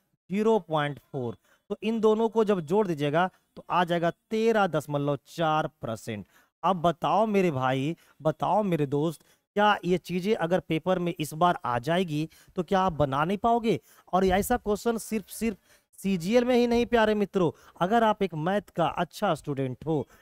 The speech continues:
या फिर मैथ में आपको मन लगती है तो आप जरा सा प्रीवियस ईयर पेपर को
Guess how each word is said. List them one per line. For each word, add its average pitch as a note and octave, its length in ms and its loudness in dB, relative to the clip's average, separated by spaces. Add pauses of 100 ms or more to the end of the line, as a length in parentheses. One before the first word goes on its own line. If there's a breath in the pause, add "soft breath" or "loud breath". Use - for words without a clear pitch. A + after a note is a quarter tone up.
या G#3+ 140 2
फिर G#3+ 180 0
मैथ F#3 340 -4
में F#3+ 100 -2
आपको E3 260 -2
मन D3 180 -2
लगती C#3 400 -4
है D3+ 180 0 (240 soft breath)
तो F3+ 80 -2
आप E3+ 260 0
जरा D3+ 200 0
सा F#3+ 140 -4
प्रीवियस E3 460 -4
ईयर D3 140 -2
पेपर C3 300 -6
को A3 220 2